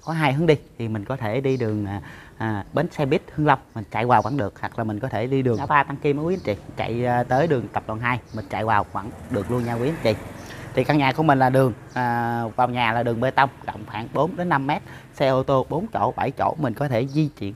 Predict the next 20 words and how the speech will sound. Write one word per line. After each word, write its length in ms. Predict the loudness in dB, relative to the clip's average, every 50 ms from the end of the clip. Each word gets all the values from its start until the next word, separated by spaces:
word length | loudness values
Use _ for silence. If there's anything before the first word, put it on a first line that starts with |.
| -4
tới 160 | 0 0 0
căn 160 | 0 -2 -4 -4
nhà 200 | -2 -2 -2 -2
của 140 | -4 -6
mình 200 | -6 -4 -4 -2
luôn. 140 | -2 -2 -2 -2 -8 -18 -20 _ _
Đó. 280 | -4 2 4 4 4 2 0 -8 -20 -20 -20 -20 -20 -6 -2
Thì, 180 | 0 2 2
à, 80 | 4 2
ngôi 220 | 2 2 0 2
nhà 140 | 2 2 2 2
của 80 | 0
mình 200 | 0 0 0 0
là 180 | -2 -2 -4 -4 -8 -6
với 160 | -2 -2 0 0
diện 140 | 0 -2
tích 180 | -2 -4 -4 -2
là 100 | -2 0
ngang 220 | 2 2 0 0 0 -4 -8 2
năm, 160 | 2 2 2